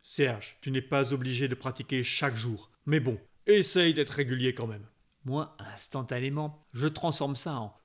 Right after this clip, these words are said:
Euh, ok, bon alors, tous les premiers lundis du mois, hop, dix minutes de pratique, euh, régulier, contrat rempli. » Vous voyez le souci ? Et je n'exagère pas en plus.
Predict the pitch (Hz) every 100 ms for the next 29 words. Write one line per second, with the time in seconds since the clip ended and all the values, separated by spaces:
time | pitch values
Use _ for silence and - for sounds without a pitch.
0 | - 139 143 190 190 175 175 143 139 135
1 | - - - 254 220 - - 226 214 220
2 | 196 175 175 160 175 196 202 202 165 -
3 | 233 - - 160 147 127 123 233 247 226
4 | 190 208 175 - 160 143 131 131 117 113
5 | 113 107 110 147 147 147 147 151 156 156
6 | 160 - _ - 277 220 151 135 110 -
7 | _ _ _ 135 117 131 165 170 - 165
8 | 202 - _ _ _ _ _ 147 127 117
9 | 123 135 143 135 - - 165 123 120 -
10 | - -